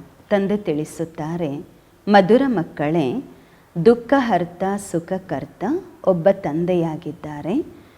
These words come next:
ಅವರೇ ತಮ್ಮ ಎಲ್ಲ ದುಃಖಗಳನ್ನು ದೂರ ಮಾಡುತ್ತಾರೆ. ಮನುಷ್ಯರು ಯಾರ ದುಃಖವನ್ನು ದೂರ ಮಾಡಲು ಸಾಧ್ಯವಿಲ್ಲ." ಪ್ರಶ್ನೆ, ವಿಶ್ವದಲ್ಲಿ ಅಶಾಂತಿಗೆ ಕಾರಣ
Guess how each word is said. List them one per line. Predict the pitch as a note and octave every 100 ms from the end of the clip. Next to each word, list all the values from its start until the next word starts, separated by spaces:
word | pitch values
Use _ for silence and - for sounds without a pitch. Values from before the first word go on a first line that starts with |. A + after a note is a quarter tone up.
| _ _
ಅವರೇ | G3+ G3 C4 C#4+
ತಮ್ಮ | A3 F#3+ G3
ಎಲ್ಲ | F#3 E3 F3+ G#3 F#3+
ದುಃಖಗಳನ್ನು | F3 - F3 F3 E3+ E3+ F3 E3+
ದೂರ | D3 D#3 E3
ಮಾಡುತ್ತಾರೆ. | D#3+ C#3 C#3+ - C#3 C3 D3+ D#4 - - - - -
ಮನುಷ್ಯರು | G#3 A3 C#4 C#4 - F3 G3+
ಯಾರ | G#3 E3 E3 G#3+ F#3+
ದುಃಖವನ್ನು | E3 - F3+ D#3+ E3 E3+ G3 E3+
ದೂರ | D#3+ E3
ಮಾಡಲು | E3 D3 C#3+ D3+ G#3
ಸಾಧ್ಯವಿಲ್ಲ." | C#4 F3+ C#3 C3+ C#3 B2+ C#3+ C#3 C3+ C#3+ D3+ - - - - - -
ಪ್ರಶ್ನೆ, | G3 F3+ - - C#3 B3 E4 - - -
ವಿಶ್ವದಲ್ಲಿ | A3 B3+ - D#4 A#3+ C4+ C4 C#4
ಅಶಾಂತಿಗೆ | C4+ G3+ - - E3+ G3 G#3+ A3+ G#3+ A3+
ಕಾರಣ | A3+ G3 D#3+ F3 A#3